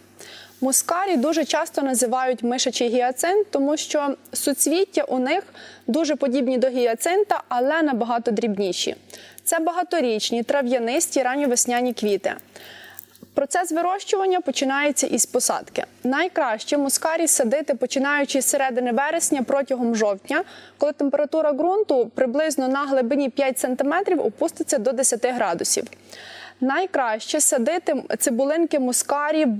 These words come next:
на відкриті сонячні ділянки, там, де сніг буде найшвидше танути і вони будуть найшвидше проростати. Але ніяких проблем в тому немає, якщо ви посадите мускарі навіть під деревами, тому що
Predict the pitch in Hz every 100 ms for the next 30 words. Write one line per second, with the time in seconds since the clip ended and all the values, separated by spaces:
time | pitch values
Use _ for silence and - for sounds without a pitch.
0 | - - 254 285 240 214 262 302 320 302
1 | 269 269 269 269 254 269 208 196 202 269
2 | 330 - - - - 311 294 262 - 302
3 | 269 226 240 247 247 254 254 - 277 320
4 | 523 440 294 285 277 233 240 247 320 320
5 | 277 285 285 - 214 170 - 208 - -
6 | - 262 277 294 339 381 359 320 240 294
7 | 320 311 - 311 302 294 330 370 302 -
8 | 330 294 285 - 302 277 277 262 - 320
9 | 285 269 254 254 - 269 220 254 226 214
10 | 262 285 285 311 339 -